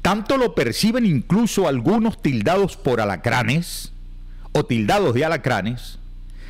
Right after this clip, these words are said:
que piensan, se piensan ellos,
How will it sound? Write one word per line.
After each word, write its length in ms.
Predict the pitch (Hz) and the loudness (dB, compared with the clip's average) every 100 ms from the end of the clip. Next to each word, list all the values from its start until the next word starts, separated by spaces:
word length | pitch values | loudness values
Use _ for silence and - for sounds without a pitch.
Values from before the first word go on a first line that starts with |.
| - - - - | -14 -14 -14 -2
que 140 | 127 | -2
piensan, 680 | - 147 214 285 220 139 90 | 0 2 4 4 2 0 0
se 180 | - 107 | 0 -2
piensan 640 | - 156 269 285 156 95 | 2 2 2 0 0 2
ellos, 560 | 92 92 185 233 - | 2 2 0 -2 -10